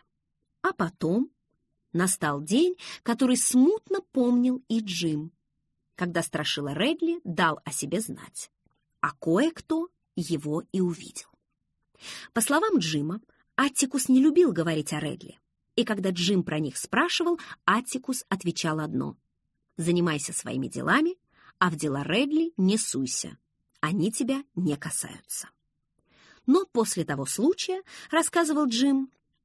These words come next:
Аттикус покачал головой и сказал: «Мгм».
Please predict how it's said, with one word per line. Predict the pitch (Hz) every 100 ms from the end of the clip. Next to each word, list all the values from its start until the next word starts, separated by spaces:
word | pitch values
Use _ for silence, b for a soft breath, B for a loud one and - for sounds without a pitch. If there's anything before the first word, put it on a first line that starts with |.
| -
Аттикус | 175 180 151 143 -
покачал | 127 123 135 - 87
головой | - 98 143 220 320 _ _ _
и | -
сказал: | - 185 - - - _ _ _ _ _ _ _ _ -
«Мгм». | 151 190 247 285 196 180 139 135 131 113 - - -